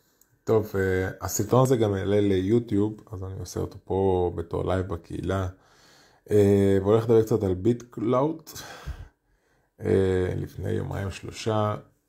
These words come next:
עדי מהצוות שלי אמרה לי, "תקשיב, יש משהו חדש. אה, זה כמו ביטקוין, אבל של סושיאל, ואנשים יכולים בעצם, אה, לקנות את המטבע שלך."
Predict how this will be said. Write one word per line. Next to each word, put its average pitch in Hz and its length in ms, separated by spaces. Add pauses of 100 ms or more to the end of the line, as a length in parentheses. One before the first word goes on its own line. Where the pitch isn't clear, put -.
(300)
עדי 98 200
מהצוות 95 440
שלי 98 300
אמרה 98 220
לי, 98 120
"תקשיב, 110 440
יש 95 160
משהו 98 300
חדש. 113 720 (640)
אה, 90 800 (320)
זה 95 180
כמו 117 220
ביטקוין, 160 680 (100)
אבל 98 680
של - 200
סושיאל, 156 680 (140)
ואנשים 92 1160
יכולים 90 440
בעצם, 87 680
אה, 85 220 (760)
לקנות 98 300
את - 60
המטבע 87 300
שלך." - 280